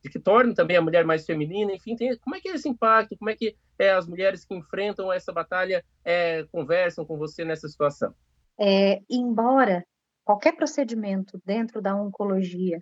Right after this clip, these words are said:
Speaker 2: seja pra curar, seja pra tratar, seja pra, enfim, tem essa intenção de melhora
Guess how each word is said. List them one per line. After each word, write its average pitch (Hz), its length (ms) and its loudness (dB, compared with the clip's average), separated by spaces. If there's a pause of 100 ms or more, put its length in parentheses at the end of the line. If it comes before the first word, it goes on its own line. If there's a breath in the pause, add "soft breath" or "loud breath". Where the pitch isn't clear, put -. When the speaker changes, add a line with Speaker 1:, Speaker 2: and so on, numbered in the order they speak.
Speaker 2:
seja 202 640 -4
pra 190 180 0
curar, 175 600 2
seja 185 400 -10
pra 185 180 -8
tratar, 180 680 -4
seja 190 440 -6
pra, 170 220 -2 (340)
enfim, 269 400 2
tem 240 240 4
essa 233 280 0
intenção 233 720 -4
de 226 120 -4
melhora 196 680 0